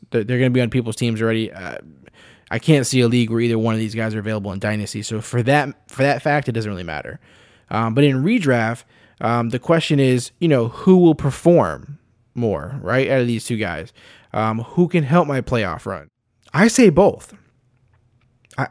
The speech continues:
honestly believe that. And I know there's people listening that don't wanna agree with that, right?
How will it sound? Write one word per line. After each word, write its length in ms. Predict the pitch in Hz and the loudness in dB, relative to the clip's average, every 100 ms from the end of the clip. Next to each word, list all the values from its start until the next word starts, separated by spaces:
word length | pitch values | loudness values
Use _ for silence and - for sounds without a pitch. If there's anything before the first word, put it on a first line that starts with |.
| - | 0
honestly 460 | 156 180 160 160 | 4 4 4 2
believe 380 | 143 139 123 117 | 4 2 2 -2
that. 260 | - 53 - _ _ _ _ _ _ _ _ _ _ _ _ _ _ _ | -6 -12 -20 _ _ _ _ _ _ _ _ _ _ _ _ _ _ _
And 100 | 135 | -4
I 80 | 135 | 0
know 160 | 147 151 | 6 8
there's 160 | 147 | 6
people 260 | - 135 127 | 4 0 0
listening 360 | 113 107 110 98 | 0 -2 -6 -4
that 260 | 95 87 - _ _ _ _ _ - | -4 -6 -12 _ _ _ _ _ -12
don't 280 | 127 131 123 | 2 4 6
wanna 220 | 120 110 | 4 2
agree 200 | 104 98 | 0 -4
with 160 | 98 - | -6 -6
that, 240 | - 90 | -8 -6
right? 260 | 101 107 | -6 -6